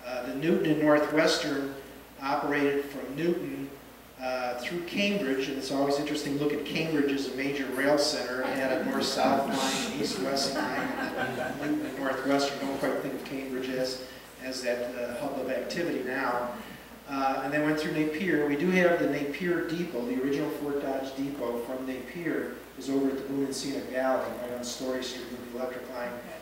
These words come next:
uh, across the Story Street over there. We got that about twenty years ago. It was an apartment building in Ames.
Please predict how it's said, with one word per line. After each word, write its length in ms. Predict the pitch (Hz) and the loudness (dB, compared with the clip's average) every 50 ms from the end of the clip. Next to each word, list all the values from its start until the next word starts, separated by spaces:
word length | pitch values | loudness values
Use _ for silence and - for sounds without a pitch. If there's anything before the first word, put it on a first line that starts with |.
| - - - - 131 | -14 -16 -16 -14 -12
uh, 60 | 123 | -12
across 340 | 117 - - 127 127 127 127 | -10 -6 -6 -4 -4 -4 -2
the 80 | - | -2
Story 420 | - - - - 147 139 139 135 135 | -2 -2 -2 -2 -2 0 0 0 0
Street 260 | 127 - 127 127 120 123 120 | -2 -4 -6 -8 -8 -6 -6
over 120 | 120 120 | -6 -4
there. 120 | 120 120 | -4 -4
We 100 | 120 120 | -4 -4
got 240 | 120 123 123 120 120 | -4 -4 -4 -2 -2
that 200 | 120 123 123 120 | -2 -4 -4 -4
about 540 | 120 120 120 - - 123 120 120 - - - | -4 -6 -8 -10 -10 -10 -10 -10 -12 -12 -10
twenty 260 | - 131 127 127 123 | -10 -8 -6 -6 -6
years 300 | 123 127 - - - - | -4 -4 -4 -4 -4 -6
ago. 80 | - 117 | -6 -8
It 540 | 120 117 113 117 - - - - - - - | -8 -8 -8 -10 -10 -14 -16 -16 -14 -12 -12
was 0 | |
an 80 | 123 120 | -12 -10
apartment 400 | 120 - 143 139 143 143 - 120 | -8 -4 -4 -2 -2 -2 -2 -4
building 260 | 123 120 120 120 117 | -6 -6 -6 -6 -6
in 100 | 117 117 | -8 -8
Ames. 440 | 117 123 123 120 120 - - - | -8 -8 -10 -10 -8 -8 -10 -10